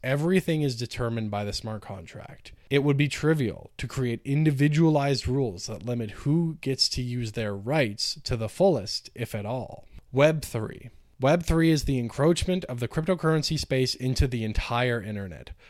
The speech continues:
By building experiences on top of smart contracts, which have no privacy, every activity online can feed into algorithms that are used to tailor the totality of the online experience to each individual.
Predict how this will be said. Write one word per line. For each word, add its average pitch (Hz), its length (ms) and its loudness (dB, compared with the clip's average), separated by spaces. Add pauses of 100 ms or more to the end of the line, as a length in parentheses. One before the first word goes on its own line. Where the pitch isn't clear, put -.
(180)
By 120 160 4
building 151 440 4
experiences 135 640 0
on 117 180 -2
top 117 240 -4
of 147 100 -2
smart 113 280 -4
contracts, 104 680 -6
which 123 140 -4
have 101 160 -6
no 113 180 0
privacy, 127 800 0
every 143 400 2
activity 135 500 0
online 117 540 -4
can 107 140 -6
feed 127 240 -2
into 143 220 0
algorithms 110 720 -4
that 113 140 -4
are 107 100 -4
used 110 260 -6
to - 80 -10
tailor 151 480 0
the 131 100 -4
totality 170 640 -2
of 131 220 -10
the 120 140 -6
online 127 400 -4
experience 120 640 -6
to - 120 -14
each 143 260 -4
individual. 113 800 -6